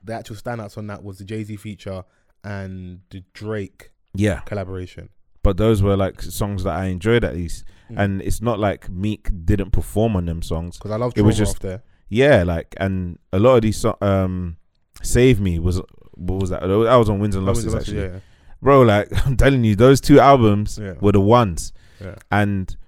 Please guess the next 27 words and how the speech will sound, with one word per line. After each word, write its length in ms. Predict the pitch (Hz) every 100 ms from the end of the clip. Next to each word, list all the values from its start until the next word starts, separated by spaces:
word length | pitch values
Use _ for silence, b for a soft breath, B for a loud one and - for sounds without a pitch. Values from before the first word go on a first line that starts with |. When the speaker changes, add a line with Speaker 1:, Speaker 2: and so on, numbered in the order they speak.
| _
Speaker 2:
from, 460 | - 113 107 101 95 _ _ _ _ _ _ _ - - -
I 80 |
didn't 220 | 113 127 110
like, 400 | 117 104 - - _ _ _ _ _ _ _ - -
I 100 | 113
wasn't 260 | 120 120 - -
necessarily 600 | 110 104 87 107 98 92
a 80 | 87
fan 320 | - 98 92
of 300 | - 90 80
his 200 | - 98
first 340 | - 101 92 -
two. 180 | 82 - _ _ _ _ _ _ -
So 60 |
Speaker 1:
Okay. 80 | 120
Speaker 2:
when 220 | 101 123
Wins 200 | 123 123
and 100 | 110
Losses 300 | 110 120 101 -
came, 340 | 104 98 95 - _ -
came 240 | 104 98
out 180 | 92 - -
after 420 | 113 104 - 101
the 140 | 92
Drake 600 | 87 - 113 113 _ _ -
situation, 880 | - 104 - 80 101 117 - 87 101
Speaker 1:
Yeah. 300 | - 104 90